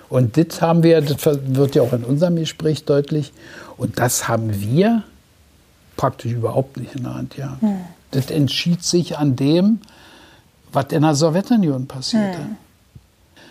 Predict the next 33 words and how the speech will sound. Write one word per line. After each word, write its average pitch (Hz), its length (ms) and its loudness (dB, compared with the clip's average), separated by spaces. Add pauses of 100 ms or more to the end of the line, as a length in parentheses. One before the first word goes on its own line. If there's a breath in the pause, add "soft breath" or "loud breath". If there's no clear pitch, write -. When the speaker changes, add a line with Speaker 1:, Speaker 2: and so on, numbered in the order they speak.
(180 loud breath)
Speaker 1:
Ich 139 140 -6
bin 143 180 2
traurig 190 520 2
darüber, 170 400 2
das 165 240 -4
hätte 170 180 -2
ich 147 80 -4
gerne 147 300 -2
verändern 139 560 -2
wollen, 160 260 0
aber 135 200 2
da 127 120 -2
hat 127 140 -6
auf 135 160 -8
mich 135 240 -6
natürlich 131 340 -6
auch 147 160 -8
keiner 151 320 -2
gehört. 147 320 0 (320 loud breath)
Abschied - 720 0
der 151 420 6
Soldaten 135 1080 2 (1080)
sind 143 320 0
ja, 151 140 2
die 131 240 2
Westalliierten 175 840 0
sind 151 240 -4
am 151 160 -2
Brandenburger 143 600 -2
Tor 120 200 -6
verabschiedet 220 680 -4
Speaker 2:
Hm. 233 100 -8
Speaker 1:
worden. 120 260 -14